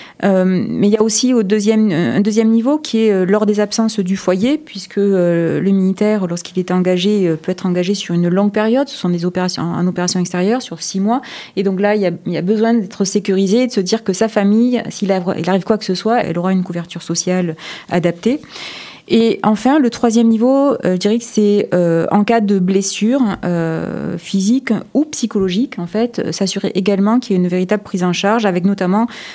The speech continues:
euh, le syndrome post-traumatique, quelque chose qui a été, euh, récemment, euh, mis en, en exergue et qu'il est convient de, de prendre en charge. Voilà, je, j'ai, j'aimerais ajouter que par rapport à tout ce qui, euh, qui existe, la protection sociale complémentaire, le ministère, euh, euh, s'engage aussi à ce niveau-là,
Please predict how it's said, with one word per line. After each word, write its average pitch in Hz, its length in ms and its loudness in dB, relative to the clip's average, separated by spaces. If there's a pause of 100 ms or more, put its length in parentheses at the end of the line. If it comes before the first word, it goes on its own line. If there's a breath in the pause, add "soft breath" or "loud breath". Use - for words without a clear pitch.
(140 loud breath)
euh, 170 560 0
le 196 140 0
syndrome 196 380 0
post-traumatique, 185 800 -2
quelque 185 120 -2
chose 202 120 0
qui 202 120 -2
a 185 40 2
été, 180 380 0
euh, 147 320 -6
récemment, 190 600 0
euh, 165 100 0
mis 185 220 2
en, 185 140 2
en 175 180 0
exergue 208 480 0
et 185 80 -2
qu'il 180 220 -4
est 180 60 0
convient 180 340 -2
de, 175 180 -2
de 165 80 -4
prendre 180 260 -4
en 165 60 -2
charge. 156 320 -8 (580 loud breath)
Voilà, 196 160 2
je, 165 180 0
j'ai, 202 200 2
j'aimerais 240 320 4
ajouter 269 400 2
que 202 500 0
par 214 140 0
rapport 220 260 0
à 196 80 2
tout 190 200 -4
ce 208 160 0
qui, 202 400 0
euh, 175 140 2
qui 175 180 -6
existe, 196 500 0
la 175 80 -2
protection 185 460 -4
sociale 185 360 -2
complémentaire, 185 760 0
le 185 100 2
ministère, 202 640 0
euh, 160 320 -4
euh, - 280 -8
s'engage 196 420 0
aussi 180 320 -2
à 170 80 0
ce 170 80 -6
niveau-là, 185 400 0